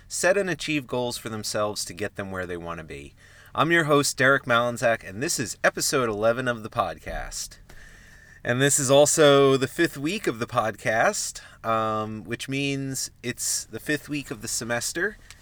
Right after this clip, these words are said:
and that means we're one-third of the way done with the semester.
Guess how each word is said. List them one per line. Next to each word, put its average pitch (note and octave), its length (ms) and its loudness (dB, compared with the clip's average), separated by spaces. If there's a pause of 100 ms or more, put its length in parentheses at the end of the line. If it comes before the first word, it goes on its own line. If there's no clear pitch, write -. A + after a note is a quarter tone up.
and B2 720 0 (340)
that D#3 200 0
means A#3+ 400 -2
we're E3 240 4
one-third E3 680 -2
of C3 100 -12
the C#3 80 -6
way B2+ 180 -6
done A#2 480 -6
with - 140 -20
the - 100 -16
semester. - 560 -10